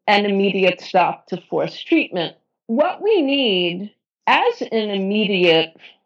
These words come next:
change, okay, if we're stopping forced treatment right this minute,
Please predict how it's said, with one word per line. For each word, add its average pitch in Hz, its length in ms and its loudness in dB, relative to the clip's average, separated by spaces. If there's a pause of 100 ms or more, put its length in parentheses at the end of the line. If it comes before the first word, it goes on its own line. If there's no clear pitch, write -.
(240)
change, 156 840 -2 (320)
okay, 196 640 0 (160)
if 339 280 -2
we're 349 180 0
stopping 269 640 0
forced 214 440 -2
treatment 175 500 -4
right 240 400 0
this 233 280 -2
minute, 175 420 -6